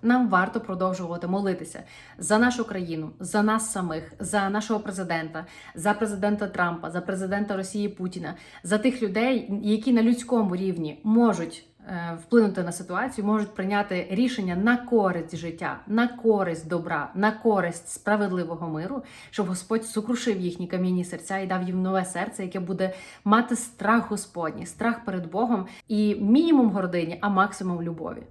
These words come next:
І починається Великий піст перед Пасхою. Ми можемо пожертвувати наш піст за мир в нашій країні.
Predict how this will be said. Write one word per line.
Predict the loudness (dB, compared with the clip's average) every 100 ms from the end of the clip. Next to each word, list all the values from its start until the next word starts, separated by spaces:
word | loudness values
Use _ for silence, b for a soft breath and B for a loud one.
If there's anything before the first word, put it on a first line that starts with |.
| -10
І |
починається | -10 -6 -2 2 2 2 0
Великий | 0 -2 -4
піст | -4 -6
перед | -4 -4 -4
Пасхою. | -4 -4 -6 -6 0
Ми | 2
можемо | 4 2 0
пожертвувати | -2 0 0 0 -2 -6 -4
наш | -6
піст | -4 -4 -4 -6
за | -8 0 2 2 0 B B B
мир | 6 8 8 4 -6
в | -2
нашій | -2 -2 -6
країні. | -6 -6 -6 -8 -12